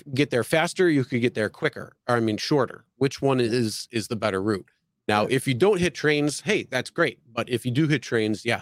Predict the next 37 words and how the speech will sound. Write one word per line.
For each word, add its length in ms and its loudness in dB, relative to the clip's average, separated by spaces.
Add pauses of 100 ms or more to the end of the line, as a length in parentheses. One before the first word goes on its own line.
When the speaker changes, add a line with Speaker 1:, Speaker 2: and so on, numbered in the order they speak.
Speaker 1:
they, 220 0
they 180 -2
can 140 -2
be 80 2
a 80 2
real 100 2
pain 460 -2
depending 360 -2
on 120 0
where 160 0
you 180 0
are. 260 2 (440)
Speaker 2:
Yeah. 180 0
Speaker 1:
Um, 260 -4 (360)
and, 160 0
and 180 0
it 40 -2
just 200 -4
depends, 420 0
and 120 2
it, 200 -4
it's 200 -6 (120)
called 220 -2
knowing 240 2
your 140 -2
area. 400 0 (420)
Now, 180 4
you 240 0
could 200 0
potentially 580 0
email 420 2
them, 300 0 (400)
um, 380 0 (400)
and 140 -2
say, 200 0
"Hey, 160 0
look, 280 2